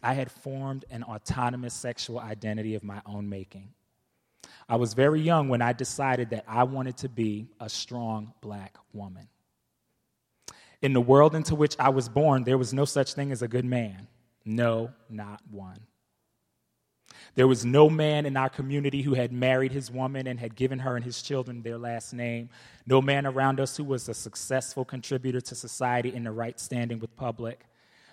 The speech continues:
The mothers were raising us kids. The mothers were putting us through school. The mothers were providing for our means, be it through minor illegal activity or governmental assistance. The women were tucking us kids in at night, and the sisterhood of these ladies, who had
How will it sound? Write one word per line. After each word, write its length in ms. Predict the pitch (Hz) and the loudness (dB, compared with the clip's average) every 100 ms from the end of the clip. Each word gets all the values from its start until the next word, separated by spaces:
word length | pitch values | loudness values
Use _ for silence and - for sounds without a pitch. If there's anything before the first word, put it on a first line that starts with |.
| _ | _
The 100 | 113 | 0
mothers 380 | 120 135 147 127 | 4 4 2 0
were 100 | 120 | 0
raising 380 | 110 110 104 | 0 -2 -4
us 180 | 101 104 | -10 -12
kids. 360 | - 113 98 - | -12 -12 -12 -6
The 120 | 113 | -4
mothers 400 | 117 139 156 143 | 0 2 2 0
were 80 | 127 | -4
putting 320 | - 123 113 | -4 -4 -4
us 140 | 107 | -8
through 160 | - 110 | -12 -14
school. 340 | - - 98 | -14 -12 -12
The 100 | 98 | -10
mothers 400 | 104 123 151 160 | -6 -2 -2 -2
were 100 | 139 | -4
providing 520 | 127 139 120 120 113 107 | -6 -8 -4 -4 -4 -6
for 180 | 123 | -12
our 120 | 107 107 | -12 -10
means, 440 | 107 107 104 98 _ - 104 | -8 -8 -10 -14 _ -20 -6
be 200 | 120 120 | -2 -2
it 100 | - | -4
through 180 | 120 | -6
minor 360 | 110 117 123 127 | -2 0 0 -2
illegal 380 | 123 123 120 120 | -4 -4 -4 -6
activity 580 | 113 - 147 139 139 139 _ _ | -6 -8 -10 -10 -10 -14 _ _
or 120 | 113 | -8
governmental 580 | 104 117 117 120 113 123 | 2 2 2 -2 -4 -6
assistance. 800 | 117 - 117 - 98 - - - _ _ _ _ _ _ - - _ | -10 -10 -12 -12 -16 -16 -16 -16 _ _ _ _ _ _ -20 -20 _
The 80 | 123 | 0
women 320 | 113 147 165 | 2 4 4
were 100 | 160 | 2
tucking 400 | 156 165 143 156 | 0 0 0 -4
us 140 | 151 - | -6 -6
kids 300 | 151 135 131 | -6 -4 -4
in 120 | 135 | -6
at 160 | 135 | -6
night, 360 | 135 117 110 110 _ _ - | -6 -6 -6 -8 _ _ -6
and 140 | 110 | -4
the 60 | 113 | -4
sisterhood 580 | - 147 - 147 151 139 | -4 -6 -6 -4 0 0
of 140 | 120 | -2
these 240 | 123 123 | -8 -8
ladies, 580 | 123 120 107 104 98 - - _ _ | -8 -6 -6 -10 -14 -16 -20 _ _
who 140 | 131 | -2
had 180 | 120 | 0